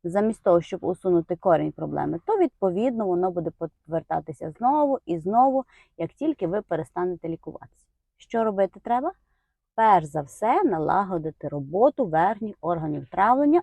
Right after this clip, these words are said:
особливо шлунка. Якщо білок не перетравлюється там,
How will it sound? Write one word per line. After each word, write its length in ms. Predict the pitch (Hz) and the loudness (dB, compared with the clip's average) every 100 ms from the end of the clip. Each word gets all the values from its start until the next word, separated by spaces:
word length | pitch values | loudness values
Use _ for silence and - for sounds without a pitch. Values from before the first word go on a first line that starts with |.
| - | 0
особливо 640 | 190 185 175 160 196 220 | -6 -4 -4 -2 0 0
шлунка. 500 | 220 - 165 151 - 139 _ _ _ _ _ _ - | -4 -6 -6 -6 -10 -20 _ _ _ _ _ _ -4
Якщо 380 | 220 - - | -2 -2 0
білок 340 | 247 226 220 - | 2 4 2 2
не 100 | 180 | 0
перетравлюється 840 | - 175 170 160 151 151 147 160 - | 2 0 0 -2 0 -2 -4 -8 -2
там, 180 | 233 | 2